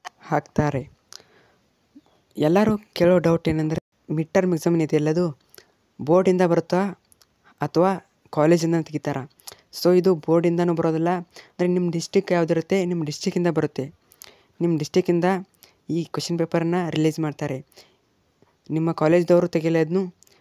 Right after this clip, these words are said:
ಹಾಗೂ ಬೋರ್ಡ್ಸಿಂದ ಬೋ-, ಬೋರ್ಡಿಂದ ಸಹನೂ ಬರಲ್ಲ.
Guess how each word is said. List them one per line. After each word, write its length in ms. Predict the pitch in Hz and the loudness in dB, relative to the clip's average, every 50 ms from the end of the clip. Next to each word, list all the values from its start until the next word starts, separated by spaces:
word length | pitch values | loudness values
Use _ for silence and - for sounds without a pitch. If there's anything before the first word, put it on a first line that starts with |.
| _ _ _ _ _ _ - 139 - - | _ _ _ _ _ _ -12 -10 -10 -8
ಹಾಗೂ 240 | - - 156 160 160 | -6 -4 -4 -2 0
ಬೋರ್ಡ್ಸಿಂದ 460 | 147 156 160 175 180 - 180 170 175 165 - - 143 | 2 2 2 2 2 0 -2 -2 -2 -2 -4 -6 -8
ಬೋ-, 200 | 135 147 156 - - | -6 -6 -6 -6 -6
ಬೋರ್ಡಿಂದ 360 | 139 139 160 170 175 180 175 | -6 -6 -2 0 0 0 0
ಸಹನೂ 360 | 180 175 - 175 175 175 175 | 0 -2 0 0 0 0 0
ಬರಲ್ಲ. 320 | 165 165 165 160 160 165 | 0 -2 -2 -2 -2 -2